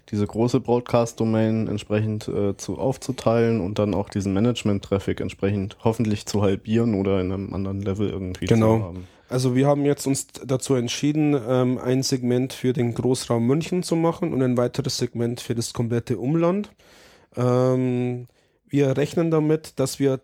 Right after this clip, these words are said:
Speaker 2: damit das Netz zwar nicht ganz halbieren, aber so ungefähr, ähm, sechzig, siebzig Prozent im Großraum München bleiben und der Rest außerhalb sein wird.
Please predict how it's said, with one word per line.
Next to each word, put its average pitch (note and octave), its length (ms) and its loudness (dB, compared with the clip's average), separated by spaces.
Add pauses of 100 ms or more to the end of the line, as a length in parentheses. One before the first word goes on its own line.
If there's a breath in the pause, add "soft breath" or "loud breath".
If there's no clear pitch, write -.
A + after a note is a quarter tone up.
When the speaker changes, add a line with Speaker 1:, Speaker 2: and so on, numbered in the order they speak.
Speaker 2:
damit C3 320 0
das B2 160 -8
Netz C3 260 -4
zwar C3+ 140 0
nicht B2+ 160 -4
ganz D#3+ 320 0
halbieren, D#3 560 0
aber B2 240 0
so C3 180 -2
ungefähr, B2+ 720 2
ähm, A#2+ 560 0
sechzig, - 480 -4
siebzig - 380 -4
Prozent B2 480 -2
im A#2 180 -4
Großraum B2+ 400 2
München D#3 380 0
bleiben C#3 360 0
und A#2+ 140 -2
der A2+ 100 -2
Rest - 220 -4
außerhalb D#3+ 420 0
sein D3 240 0
wird. D3 240 0